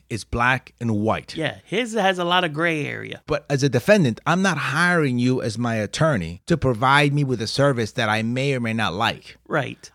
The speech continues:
Speaker 1: I'm hiring you to defend me and to represent me.
Speaker 2: And to know the law.
Speaker 1: But if I hired you to, you know, sculpt something,
Speaker 2: Mm-hmm.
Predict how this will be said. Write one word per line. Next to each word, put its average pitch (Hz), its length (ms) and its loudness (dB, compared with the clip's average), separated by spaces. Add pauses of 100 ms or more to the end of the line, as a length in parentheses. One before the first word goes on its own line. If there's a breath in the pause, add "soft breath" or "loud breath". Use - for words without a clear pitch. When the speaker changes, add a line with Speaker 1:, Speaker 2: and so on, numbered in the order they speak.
Speaker 1:
I'm 160 200 0
hiring 160 400 0
you 147 100 4
to 175 140 0
defend 143 360 0
me 123 160 -2
and 117 120 -2
to 113 80 0
represent 107 420 0
me. 73 160 -10 (100)
Speaker 2:
And 139 160 -2
to 143 80 0
know 139 200 4
the 120 100 2
law. 127 300 0 (140)
Speaker 1:
But - 180 -2
if 151 160 -4
I 208 140 0
hired 202 520 -4
you 165 480 -2
to, 135 500 0
you 160 120 -2
know, 101 320 -4
sculpt - 640 2
something, 107 540 0 (140)
Speaker 2:
Mm-hmm. 180 280 -12